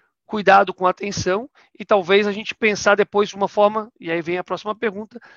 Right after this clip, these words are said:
como é que a gente trata essas dores? Como é que a gente consegue superar essa dificuldade pra, de fato, tá no meio,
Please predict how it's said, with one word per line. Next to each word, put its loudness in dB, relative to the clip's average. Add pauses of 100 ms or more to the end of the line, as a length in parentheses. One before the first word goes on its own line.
(260)
como -2
é 4
que -4
a 2
gente -10
trata 2
essas -4
dores? -12
Como -14
é -10
que -10
a -6
gente -16
consegue -4 (520)
superar 6
essa 2
dificuldade 0 (360)
pra, 6
de -8
fato, 2
tá 4
no -12
meio, -14